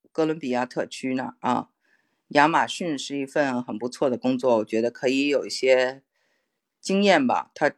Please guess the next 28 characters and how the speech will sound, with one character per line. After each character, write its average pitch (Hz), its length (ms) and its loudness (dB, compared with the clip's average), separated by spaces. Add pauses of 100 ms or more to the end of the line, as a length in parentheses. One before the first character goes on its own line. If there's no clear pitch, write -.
如 147 180 -4
果 160 160 4
能， 127 300 0 (420)
呃， - 160 -6
工 180 220 -2
作， 175 180 2
就 151 100 0
让 139 140 2
他 135 160 2
一 139 160 -2
直 123 260 -2
先 156 300 -2
工 170 220 -2
作， 143 240 2
先 143 340 -2
拿 123 180 2
一 143 40 0
些 160 160 -2
工 170 180 -4
作 165 160 0
经 160 220 -2
验 151 200 2
总 104 160 -8
是 139 220 -6
好 - 260 -4
的。 - 220 -14
因 156 140 0
为， 165 240 2